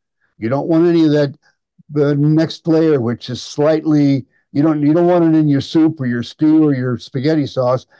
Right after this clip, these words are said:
but it also is a lot whiter and it has a little bit of moisture in it. You want the dry onion skin.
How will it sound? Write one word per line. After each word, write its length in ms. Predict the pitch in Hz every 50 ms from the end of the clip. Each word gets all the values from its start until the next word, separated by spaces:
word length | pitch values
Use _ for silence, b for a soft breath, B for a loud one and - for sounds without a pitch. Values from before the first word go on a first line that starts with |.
| b b b
but 260 | 139 131 143 147 147
it 100 | 156 143
also 600 | 139 143 151 156 151 - - 147 143 143 139 131
is 480 | 117 117 131 135 127 127 127 117 - _ _ _ _ _ _
a 60 | 107
lot 300 | 123 139 143 139 - 113
whiter 360 | 123 139 147 147 135 143 143 139
and 100 | 135 127
it 100 | 117 117
has 220 | 131 139 139 123
a 40 | 131
little 160 | 131 135 131
bit 100 | 131 131
of 60 | 127
moisture 440 | 123 123 131 135 - - - 113 107
in 60 | 104
it. 60 | - - _
You 140 | 117 139 143
want 220 | 143 147 - -
the 80 | - 98
dry 560 | 92 98 123 127 139 151 156 151 147 156 151 151 _ _ _ _ _ _ _ -
onion 480 | 135 147 147 143 139 139 131 131 127
skin. 580 | 117 - - - - 131 135 120 104 95 92 -